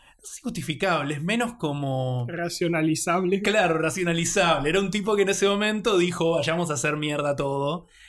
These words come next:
Speaker 1: Eh, y bueno, nada, de-, en la película te queda la idea de que fue algo que en el momento le salió y que encima, si lo pensás de determinada manera, se refería a la sangre de ellos y no la de los policías.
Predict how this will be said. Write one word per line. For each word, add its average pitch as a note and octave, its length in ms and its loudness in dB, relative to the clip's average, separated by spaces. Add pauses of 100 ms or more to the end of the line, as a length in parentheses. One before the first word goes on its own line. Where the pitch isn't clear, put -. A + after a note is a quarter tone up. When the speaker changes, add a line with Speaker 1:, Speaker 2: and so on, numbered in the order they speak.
(140)
Speaker 1:
Eh, B2 720 -2
y B2+ 240 -12
bueno, B2 360 -6
nada, B2+ 400 -6
de-, B2+ 380 -10
en - 320 -14
la C#3 100 -2
película E3 380 2
te C#3+ 100 -2
queda D3+ 180 0
la D3 120 2
idea D3 340 -2
de C#3+ 120 0
que C3+ 100 -4
fue C#3 240 -4
algo D3 260 0
que C3+ 60 -4
en C3+ 80 -4
el C3 120 -2
momento C#3 1000 -2 (200)
le C3+ 200 -2
salió D#3+ 640 0
y D#3+ 80 0
que D3 100 -4
encima, D3 600 -4
si C#3+ 140 -8
lo C3+ 160 -4
pensás C#3+ 340 -4
de D3+ 80 0
determinada C#3 640 -2
manera, C#3+ 360 -2
se - 120 -8
refería C3 380 -6
a - 20 -4
la C3 80 -8
sangre C#3 300 -6
de B2+ 80 -4
ellos C#3 240 -8
y B2+ 60 -12
no B2+ 100 -8
la C#3 80 -6
de B2 60 -8
los A2+ 80 -10
policías. B2+ 440 -4